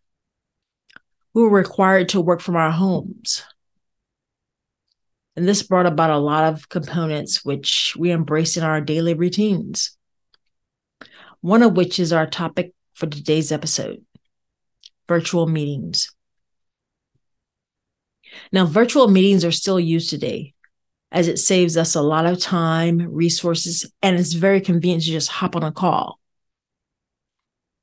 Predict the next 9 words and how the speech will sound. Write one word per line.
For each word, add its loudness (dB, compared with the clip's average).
Now, 4
the 4
question 2
we'll 8
be 6
discussing 2
in 0
this 2
episode -2